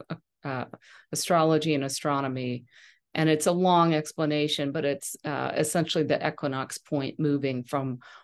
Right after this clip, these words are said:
one constellation to another. Um, and it, it, these are twenty-six thousand year cycles, and the, each age is a little bit over two thousand years.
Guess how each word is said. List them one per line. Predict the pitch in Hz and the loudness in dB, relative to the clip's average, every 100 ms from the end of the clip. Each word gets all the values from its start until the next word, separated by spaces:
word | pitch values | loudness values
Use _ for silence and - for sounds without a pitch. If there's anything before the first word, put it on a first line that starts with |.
| _ | _
one | 151 156 147 | 0 2 2
constellation | - 147 139 160 147 147 143 135 | 0 -4 -4 -4 -2 -2 -2 -6
to | - 139 | -6 -4
another. | 127 127 131 - 127 - _ _ _ _ - _ - | -2 -2 -2 -4 -8 -12 _ _ _ _ -20 _ -4
Um, | 175 170 156 147 143 - - - | 0 4 4 4 2 -2 -8 2
and | 214 | 6
it, | 220 208 - | 6 4 2
it, | 196 - - | 0 0 -16
these | - 196 185 240 247 | -12 -6 4 6 6
are | 240 196 | 6 6
twenty-six | 185 - 220 214 208 - 180 - - | 2 -2 0 2 0 -2 -8 -10 -2
thousand | 143 147 160 151 151 | 0 2 2 0 -2
year | 143 139 143 | -2 -2 -4
cycles, | - 135 131 - - - - | -4 -4 -4 -8 -8 -10 -2
and | 175 160 156 | 2 4 4
the, | 156 147 147 147 _ _ | 4 2 0 -6 _ _
each | 226 226 - | 2 2 2
age | - 170 165 160 | 2 4 4 2
is | 156 | -2
a | 165 | -4
little | 160 160 160 | 0 0 0
bit | 156 | 0
over | 151 147 | 0 0
two | 156 - 156 | -2 -4 -6
thousand | - 127 127 123 135 | -4 -2 -2 -4 -6
years. | 143 - - - | -4 -4 -6 -8